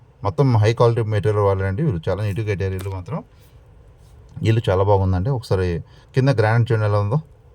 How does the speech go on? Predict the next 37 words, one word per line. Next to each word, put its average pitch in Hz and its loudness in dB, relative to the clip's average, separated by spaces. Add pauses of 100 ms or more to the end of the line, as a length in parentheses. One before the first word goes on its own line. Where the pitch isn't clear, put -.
(280)
అంటే, 104 2 (100)
పార్కింగ్ 113 0
టైల్స్ 101 2
అనమాట. 92 -2 (200)
చాలా 101 0
నీట్‌గా 98 0
ఉన్నాయి 90 -4
కూడా. 98 -4 (500)
ఎక్కడ 123 2
కూడా 143 4
వీళ్ళు 117 4 (840)
వెనక 110 0
అడుగు 104 4
లేదు, 101 0
మంచి 95 -4
నీట్‌గా 104 -4
కట్టడం 98 -2
జరిగింది. 95 -2 (240)
మెట్ల 110 0
కింద 135 2
కూడా 123 4 (540)
ఏం 120 2
చేశారంటే, 117 2 (120)
ఇన్వర్టర్స్ 131 2
ఉంటాయి 95 2
కదా, 92 0 (240)
ఆ 101 0
కలెక్షన్స్ 117 0
అన్ని 120 0
ఇక్కడ 101 0
పెట్టారు. 107 0
మీటర్లు 110 0
కూడా 113 4
ఇక్కడే 98 -2
పెట్టారండి 90 -2
మొత్తం 85 -6
టోటల్గా. 85 -2